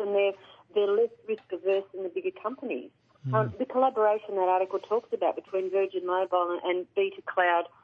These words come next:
Speaker 1: um, the Melbourne developer, you know, where they say we spend a lot of time understanding all the new developments in technology and how that's gonna impact people's lives. And the key,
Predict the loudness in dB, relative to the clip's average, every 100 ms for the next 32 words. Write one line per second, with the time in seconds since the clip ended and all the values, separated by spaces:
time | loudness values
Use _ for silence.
0 | _ -4 -2 -2 0 2 2 0 -2 0
1 | 0 0 0 0 0 2 2 2 -2 0
2 | 0 0 0 -4 -4 0 2 2 0 -2
3 | -4 0 -2 0 -6 -4 0 0 0 -2
4 | -4 -4 _ -20 -2 0 2 -2 -4 -2
5 | 2 2 0 -4 -4 -8 -6 -6 -2 -2
6 | -2 -4 -6 -6 _ -6 -4 0 2 2
7 | -2 -2 -2 -2 -4 0 -2 0 -2 0
8 | 0 2 4 2 0 -2 -2 -4 -2 -2